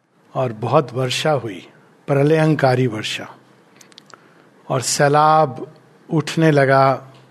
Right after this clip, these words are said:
जो पॉन्ड था, पोखरा था,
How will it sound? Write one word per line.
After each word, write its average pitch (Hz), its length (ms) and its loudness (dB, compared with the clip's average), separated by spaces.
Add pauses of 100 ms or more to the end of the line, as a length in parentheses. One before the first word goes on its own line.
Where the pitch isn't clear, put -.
(1200)
जो 131 400 -2 (680)
पॉन्ड 160 300 2
था, 139 300 0
पोखरा 143 460 0
था, - 480 -2